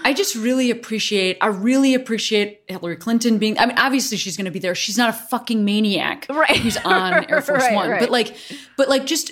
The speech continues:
Speaker 1: uh, just appreciating those folks, um, being human beings.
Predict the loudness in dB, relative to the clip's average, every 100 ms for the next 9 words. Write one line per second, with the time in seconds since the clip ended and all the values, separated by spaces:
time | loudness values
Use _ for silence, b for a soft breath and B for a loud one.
0 | -6 -4 -2 -2 -2 -4 -14 _ -4 -4
1 | -2 2 2 4 4 2 2 0 -2 -4
2 | -4 -4 -4 -4 -6 -8 _ -2 0 0
3 | -2 -2 0 0 -6 -10 -6 -4 -2 0
4 | -2 -2 -6 -8